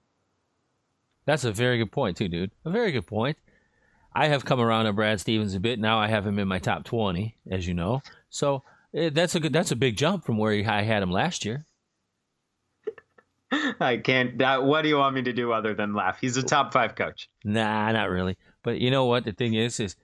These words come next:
Speaker 1: the, the top five guy who built this team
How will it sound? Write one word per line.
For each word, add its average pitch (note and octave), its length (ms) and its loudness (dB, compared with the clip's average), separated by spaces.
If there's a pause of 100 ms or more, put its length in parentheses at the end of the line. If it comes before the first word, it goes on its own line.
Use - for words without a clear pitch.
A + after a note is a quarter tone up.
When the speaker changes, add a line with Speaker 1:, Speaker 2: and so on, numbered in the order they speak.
(320)
Speaker 1:
the, A#2+ 220 -2
the A2+ 140 -2
top B2+ 280 0
five A#2 320 0
guy F2 380 -2 (460)
who G2+ 260 -6
built A#2 260 -2
this F#2+ 200 -6
team E2 340 -6